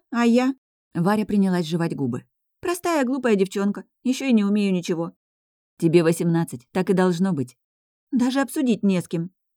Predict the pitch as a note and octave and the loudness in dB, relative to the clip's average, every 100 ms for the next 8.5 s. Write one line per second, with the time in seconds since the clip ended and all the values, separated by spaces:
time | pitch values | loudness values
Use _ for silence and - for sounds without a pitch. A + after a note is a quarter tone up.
0 | _ D#3+ D#3+ D3+ - C3 D#3+ D3+ C#3+ D3+ | _ 0 0 0 -4 -4 -2 -4 -4 -6
1 | D#3 D3 D3 _ _ D4 C#4 C4+ C#4+ B3 | -4 -6 -8 _ _ 2 2 2 2 4
2 | E3+ E3+ _ _ E4+ C4 G3 F3+ F3 F3 | 2 -2 _ _ -4 0 2 2 0 0
3 | F#3 F#3 F3 G3+ F3+ D#3 D#3 _ _ _ | 0 0 0 -2 -2 -4 -6 _ _ _
4 | _ _ _ - D#3+ D#3+ D#3+ B2+ D3+ D3 | _ _ _ -2 2 2 2 0 -2 0
5 | C3 A#2+ A#2+ _ - A#3 F#3 D3+ C3 C#3 | -2 -4 -6 _ -8 0 0 2 0 0
6 | D3 C3 C3 C3+ C3+ C#3 C3+ C3+ C#3 - | 0 0 -2 -6 -2 -2 -2 -4 -8 -10
7 | C#3 - F#3+ F#3 - A3+ D3 C3+ C3+ C3+ | -12 -6 -2 -2 -2 0 2 2 2 0
8 | C3+ C3 C3 C3 | 0 -4 -8 -10